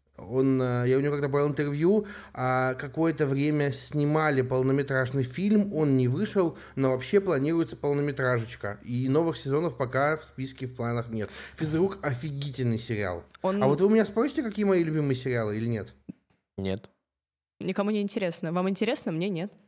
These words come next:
Speaker 3: Ладно, Паш, какие у тебя любимые сериалы?
Speaker 1: Вот я теперь думаю, еще рассказать вам или нет, гады вы такие.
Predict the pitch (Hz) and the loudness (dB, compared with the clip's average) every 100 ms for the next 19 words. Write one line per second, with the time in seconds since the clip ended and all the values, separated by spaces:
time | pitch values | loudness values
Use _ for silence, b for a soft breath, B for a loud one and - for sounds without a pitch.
0 | _ _ _ _ _ _ 107 101 104 98 | _ _ _ _ _ _ -8 -4 -4 -4
1 | 95 101 92 98 - 127 107 98 90 92 | -6 -6 -2 -4 -2 -4 -2 -2 0 -4
2 | 92 - - - _ _ - 98 95 101 | -4 -6 -6 -8 _ _ -14 -14 -8 -8
3 | 95 113 107 110 110 98 101 104 - 127 | -8 -6 -4 -2 0 0 0 -4 0 0
4 | 131 123 120 117 120 107 95 107 101 95 | 2 2 2 2 2 0 -2 -2 -2 -2
5 | 92 95 95 92 85 | -4 -6 -6 -10 -10